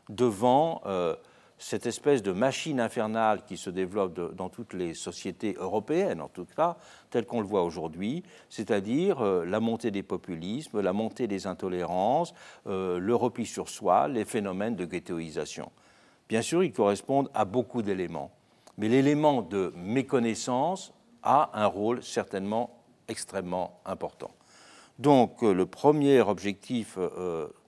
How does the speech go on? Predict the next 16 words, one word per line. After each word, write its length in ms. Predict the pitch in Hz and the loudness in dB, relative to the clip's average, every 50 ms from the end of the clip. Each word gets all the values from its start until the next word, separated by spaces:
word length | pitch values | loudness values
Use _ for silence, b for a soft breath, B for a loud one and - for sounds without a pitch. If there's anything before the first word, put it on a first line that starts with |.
| _ _ _ | _ _ _
citoyen, 720 | - - - - 117 - 151 185 202 226 226 151 98 - - - | -12 -8 -6 -6 -6 0 2 2 4 4 4 2 2 0 -4 -10
on 80 | 87 | -14
pourrait 280 | 87 - 87 85 85 82 | -12 -8 -6 -6 -6 -6
dire, 280 | 80 98 87 78 71 | -6 -6 -6 -6 -6
de 120 | 76 82 80 | -6 -10 -10
cette 340 | 82 - 92 80 - 82 73 | -4 -4 -6 -4 -4 -10 -12
collection, 720 | - - 85 82 90 - - - 151 156 175 196 202 - B B B B B B B B B B | -8 -8 -8 -8 -6 -10 -8 -6 -4 -2 -2 -4 -4 -8 B B B B B B B B B B
c'est 260 | - - - 165 151 | -10 -4 0 0 2
de 100 | 139 147 | 4 6
rendre 560 | 143 139 123 170 202 196 175 123 101 90 - - _ _ _ _ _ _ _ _ _ | 6 6 8 8 6 6 6 2 2 -2 -4 -8 _ _ _ _ _ _ _ _ _
pour 160 | - 165 - | -2 -2 -2
chacun 500 | - - 185 160 - - 196 196 214 202 - | 2 4 4 4 4 2 0 0 0 -2 -2
la 120 | 117 113 | -2 -4
société 480 | 110 - 131 113 - - 107 - - 117 | -2 -2 -4 -6 -4 -6 -8 -6 -6 -8
plus 160 | - - 101 | -8 -8 -10
lisible. 480 | 90 90 85 76 82 78 76 71 - | -8 -8 -10 -10 -10 -12 -12 -14 -16